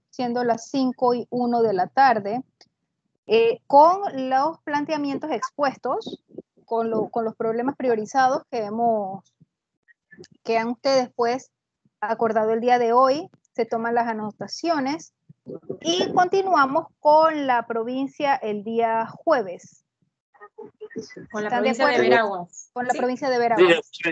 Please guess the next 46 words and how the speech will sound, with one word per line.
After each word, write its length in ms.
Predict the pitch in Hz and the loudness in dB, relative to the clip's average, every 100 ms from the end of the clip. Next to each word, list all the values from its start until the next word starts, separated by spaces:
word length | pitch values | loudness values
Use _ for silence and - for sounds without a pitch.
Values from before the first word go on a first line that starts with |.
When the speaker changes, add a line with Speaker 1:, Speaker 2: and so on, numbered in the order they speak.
| - | 2
Speaker 3:
y 100 | 147 | 6
así 220 | 143 - | 6 6
me 140 | 170 165 | 8 10
da 200 | 165 160 | 10 8
también 300 | 156 160 165 | 6 6 4
oportunidad 420 | 151 135 147 156 | 2 2 6 6
de 80 | 151 | 6
poner 220 | 151 139 | 4 0
un 120 | 151 | 0
poquito 240 | 143 147 143 | -2 0 2
más 160 | 147 | 2
al 80 | 139 | 0
día 200 | 139 139 | 2 2
ahí, 120 | 127 131 131 | 2 -2 -4
¿eh? 60 | 135 - - - 226 | -6 -12 -20 -10 -4
Speaker 1:
De 140 | 254 | -2
ponerse 420 | 247 254 254 262 | -2 -4 -4 -4
un 80 | 269 | -4
poquito 260 | 254 247 247 | -2 -2 -4
más 120 | 247 | -4
al 100 | 254 | -2
día 120 | 247 | -2
con 100 | 240 | -2
el 100 | 233 | -4
tema 240 | 240 233 233 | -4 -4 -4
y 80 | |
todo, 260 | 233 240 254 | -2 0 0
leer 340 | 247 220 233 | 0 0 0
bien 240 | 233 247 247 | 0 -2 0
todas 220 | 240 247 | 2 2
las 140 | 240 | 2
problemáticas 840 | - 220 214 233 277 311 294 311 302 | 0 0 0 0 -2 -2 0 0 0
y 100 | 226 | 0
venir 540 | 214 220 254 285 285 _ | 0 0 0 -2 -4 _
armado 600 | - 208 220 254 302 311 | -4 0 2 2 4 4
para 220 | 269 226 208 | 4 0 0
plantear 420 | 220 214 226 233 | -4 -4 -2 0
las, 160 | 247 233 | 0 -2
las, 500 | 220 202 170 156 - _ _ _ _ _ _ _ | -2 -2 -2 -4 -10 _ _ _ _ _ _ _
la, 260 | - 107 202 | -4 -2 2
Speaker 3:
Sí, 60 | - | 4
Speaker 1:
identificar 760 | 214 214 220 - 214 240 254 294 | 6 4 0 -4 0 2 2 2
Speaker 3:
recuerde. 260 | 277 208 185 | -2 -2 -4
Speaker 1:
lo-, 160 | 202 | -6
los 140 | 208 208 | -10 -8
problemas. 640 | 220 214 202 190 180 _ | -4 -4 -4 -8 -18 _